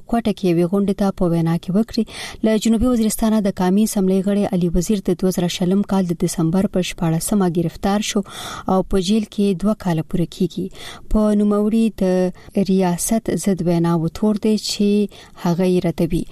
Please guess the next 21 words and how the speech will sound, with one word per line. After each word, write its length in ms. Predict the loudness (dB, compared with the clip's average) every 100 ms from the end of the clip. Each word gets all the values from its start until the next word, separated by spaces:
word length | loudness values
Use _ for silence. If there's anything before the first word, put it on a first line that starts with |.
| -14 -6 0
دا 80 | 0
چې 140 | 0 0 0
د 80 | 2
علي 120 | 2 2
وزیر 320 | 0 0 0 0
د 100 | 2
نه 120 | 2 2
خوشي 240 | 0 -4 -4
کېدو 300 | -2 2 0 0
تر 140 | -2 -2
شا 160 | -2
څه 320 | -2 0 0 2
لاملونه 480 | 2 2 2 2 2 2
دي، 80 | -2 -2 -18 -6
په 200 | 0 0
اړه 160 | 2 2 2
یې 120 | 0
تفصیل 320 | -4 0 0 2
زموږ 180 | 2 2
د 80 | 2
همکاري 440 | 0 0 0 2